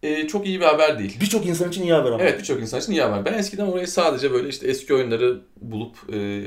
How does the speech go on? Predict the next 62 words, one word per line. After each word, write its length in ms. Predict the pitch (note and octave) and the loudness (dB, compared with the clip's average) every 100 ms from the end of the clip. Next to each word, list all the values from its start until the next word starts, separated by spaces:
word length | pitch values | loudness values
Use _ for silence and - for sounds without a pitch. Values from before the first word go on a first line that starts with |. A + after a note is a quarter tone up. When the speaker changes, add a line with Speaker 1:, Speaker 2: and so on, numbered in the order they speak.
| - - | -12 -14
Speaker 1:
işte 160 | - - | -6 6
Speaker 2:
Evet, 220 | G#3+ - | 6 8
o 80 | G#3 | 10
Speaker 1:
içinde 140 | A3 | 10
Speaker 2:
şey 240 | A3 G#3 G3+ | 10 8 8
güzeldi. 60 | |
Speaker 1:
kaybolabileceğin 760 | G3+ F#3+ D#3 D3 C#3 C#3 C3 D#3 | 10 12 12 8 6 2 0 2
Speaker 2:
Sen 80 | D3 | 2
Speaker 1:
güzel 200 | D3+ G#3 | 6 6
bir 40 | |
Speaker 2:
Myst 160 | G3+ C#3+ | 6 4
Speaker 1:
yerdi. 300 | C3 A2+ G2 | 4 2 0
Speaker 2:
serisi 380 | F3 F3+ E3+ D#3+ | 0 0 -2 4
geldi 240 | C3 A#2 | 4 4
Speaker 1:
Evet. 120 | A#2 G#2 | 0 -2
Speaker 2:
mesela. 160 | A2+ | 0
Ya 180 | C3+ C#3 | 0 0
bir 80 | D#3 | 2
de 40 | |
onlar 320 | E3+ E3+ F3 | 4 4 4
hani 240 | E3 E3+ D#3+ - _ - | 4 2 0 -4 _ -6
çalışabilir 500 | D#3+ D#3 E3+ F#3 G3 | 0 2 4 6 8
hale 200 | F#3 G3 | 8 8
de 40 | |
getiriyorlar 540 | D3+ D3 B2 A2 G#2 A2+ | 4 2 0 0 0 4
Speaker 1:
Evet, 220 | B2 A#2 | 4 4
evet. 100 | A2+ | 0
Speaker 2:
yeni 20 | |
Speaker 1:
İşte 200 | C3 C3 | 2 4
esas 260 | D3+ - - | 4 4 4
Speaker 2:
sistemlerde. 240 | - - E3 | 4 4 6
Speaker 1:
olay 220 | - - - - - | 2 -2 -10 -14 -4
Speaker 2:
Evet. 200 | B2+ A2 B2 | -2 0 0
Speaker 1:
o-, 80 | |
oyun. 200 | A#2 - | 0 2
Speaker 2:
Ama 160 | B2 C3+ | 4 8
onu 180 | B3+ A3 | 8 10
bırakmadılar 520 | A#3 A#3 D#3 A#2 A#2 | 10 10 4 0 -4
hiç. 200 | D3+ - | -4 -4
Speaker 1:
Onu 240 | E3 F#3+ A#3+ | 0 0 0
bırakmadılar 420 | G#3+ G3 C#3 G#3+ | -2 -2 0 0
ama 160 | D3 | 0
eskiden 420 | E3+ F#3+ F#3+ F#3+ F3+ | -2 -4 0 0 0
ben, 140 | F3 D#3+ - | -4 -8 -4
ya 180 | C#3+ G3+ | -2 -2
bu 60 | |
sadece 360 | G3 - A#2 - | -2 0 0 -2
bir 60 | - | -6
kişisel 380 | - - C3+ | -4 0 2
yorum 240 | A#2+ G2 A2 | 2 -2 -4
yani. 340 | G2 G2 G#2 - - _ - | -6 -6 -8 -14 -20 _ -8
Eskiden 400 | - - D#3+ D#3 | -6 -2 -2 2
ben 100 | D3 | 0
çok 260 | - D3 B2+ | 0 -6 -4
daha 120 | C#3+ | -4
mutluydum 540 | C3 C3 C3 G#2+ G2 | -4 -6 -4 -4 -2
Speaker 2:
Daha 140 | E3+ G#3+ | 4 6
Speaker 1:
Goog'a 140 | G3 | 6
Speaker 2:
sen 100 | F3+ | 6
diyorsun 180 | F3+ - | 6 4
ki 60 | |
Speaker 1:
girdiğim 60 | G#3 | 4